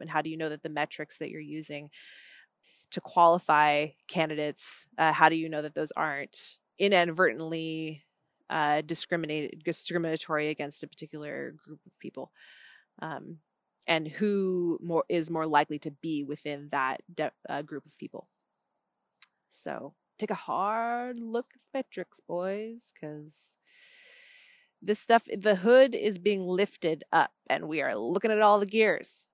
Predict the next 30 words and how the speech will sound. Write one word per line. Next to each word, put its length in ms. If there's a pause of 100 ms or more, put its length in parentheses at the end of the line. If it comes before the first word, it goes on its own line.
all 80
right? 220
Especially 400
women, 460
<laughs> 60
especially 680
people 220
of 100
color, 380 (580)
uh, 380
L 120
G 100
B 140
T 120
Q 220
folks. 640 (200)
We're 120
looking 280
at 60
all 200
of 100
it, 220
right? 280
Because 280
we 160
wanna 200
be 80
part 440
of 180
shaping, 720